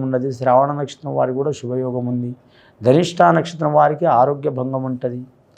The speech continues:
ఇంట్లో ఒకరి మనసులో ఒకరు ఉండరు, పిల్లల పిల్లలు ఉండరు, పెద్దల పెద్దలు ఉండరు, ఎవరి ఆలోచనలో వాళ్ళే ఉంటారు. చెప్పేటప్పుడు బాగానే ఉంటారు, చేసేటప్పుడు ఎవరికి వారే ఎమ్మ తీరి అన్నట్టు ఉంటారు. చూసేవాళ్ళు అనుకుంటారు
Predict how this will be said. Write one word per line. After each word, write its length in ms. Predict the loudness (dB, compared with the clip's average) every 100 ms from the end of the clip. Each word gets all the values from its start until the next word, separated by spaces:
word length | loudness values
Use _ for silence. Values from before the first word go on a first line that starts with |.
| _ _ _
ఇంట్లో 280 | -2 2 4 4
ఒకరి 200 | 2 0
మనసులో 260 | -2 0 0 2
ఒకరు 180 | 2 0
ఉండరు, 240 | 0 0 0 -2
పిల్లల 320 | -2 0 0 0
పిల్లలు 240 | -2 -2 0
ఉండరు, 200 | -2 -2 -4
పెద్దల 280 | -2 0 0 -2
పెద్దలు 300 | -4 -2 0
ఉండరు, 220 | 0 0 2
ఎవరి 160 | 4 4
ఆలోచనలో 380 | 2 -2 -4 -2 -2
వాళ్ళే 240 | -2 -4 -6
ఉంటారు. 280 | -8 -8 -10 -14 _ -20 -20 2
చెప్పేటప్పుడు 560 | 2 4 4 4 2 2 6
బాగానే 280 | 6 6 2 -2
ఉంటారు, 240 | -2 -2 -2
చేసేటప్పుడు 580 | -4 -2 -4 -2 2 2
ఎవరికి 260 | 4 2 0 0
వారే 200 | 2 0
ఎమ్మ 180 | 0 -4 -4
తీరి 180 | -2 -2
అన్నట్టు 300 | -2 -4 -6 -8
ఉంటారు. 300 | -4 -4 -4 -8 _ _ _ -20 _
చూసేవాళ్ళు 500 | 0 4 6 8 8 6
అనుకుంటారు 380 | 2 0 2